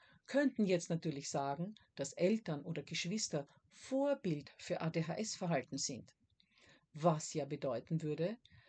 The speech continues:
dass die Symptomatik auch erlernt oder erworben sein kann.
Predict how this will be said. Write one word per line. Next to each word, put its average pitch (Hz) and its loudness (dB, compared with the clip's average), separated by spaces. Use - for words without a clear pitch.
dass 170 0
die 180 -4
Symptomatik 160 -4
auch 165 2
erlernt 165 0
oder 170 -2
erworben 160 -2
sein 113 -4
kann. - -8